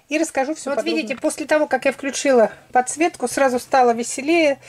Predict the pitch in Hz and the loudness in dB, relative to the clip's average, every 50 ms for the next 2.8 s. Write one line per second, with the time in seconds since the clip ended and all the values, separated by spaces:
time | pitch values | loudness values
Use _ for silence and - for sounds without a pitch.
0 | - - - - - - - - - - - - 254 247 - 302 285 285 285 - | -20 -20 -18 -18 -18 -18 -20 -20 -20 -10 0 0 0 2 4 4 4 4 2 2
1 | - - 311 277 240 226 - _ - 240 240 247 254 277 269 226 233 233 208 226 | 0 0 2 2 2 0 -2 _ -8 -2 0 0 0 0 2 2 2 4 4 4
2 | 220 226 214 202 220 208 220 220 220 220 - 208 - - - | 4 4 4 4 2 2 4 2 0 0 -2 -8 -8 -8 -14